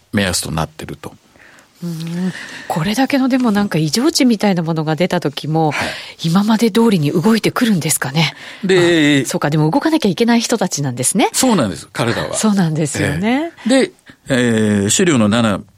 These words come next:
Speaker 1: ページにある、これ、
Speaker 2: はい。
Speaker 1: ダウンジョーンズの、まあ、長期間の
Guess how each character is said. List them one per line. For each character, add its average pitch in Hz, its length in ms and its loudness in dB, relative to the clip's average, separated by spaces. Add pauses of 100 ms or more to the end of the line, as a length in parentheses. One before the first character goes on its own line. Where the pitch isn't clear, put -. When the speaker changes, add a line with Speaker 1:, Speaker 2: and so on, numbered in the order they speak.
(320)
Speaker 1:
ペ 120 260 0
ー - 20 -4
ジ 101 300 -4
に 98 100 -2
あ 98 100 -2
る、 101 160 0
こ 104 140 -2
れ、 101 100 2
Speaker 2:
は 107 80 -2
い。 - 20 -2
Speaker 1:
ダ 117 100 2
ウ 160 100 2
ン 180 40 4
ジ 175 60 2
ョ 180 120 4
ー - 20 2
ン 101 440 -2
ズ 87 60 -10
の、 85 160 -6
ま 87 120 -4
あ、 - 40 -6
長 185 300 0
期 202 100 -6
間 110 180 -2
の 78 120 -8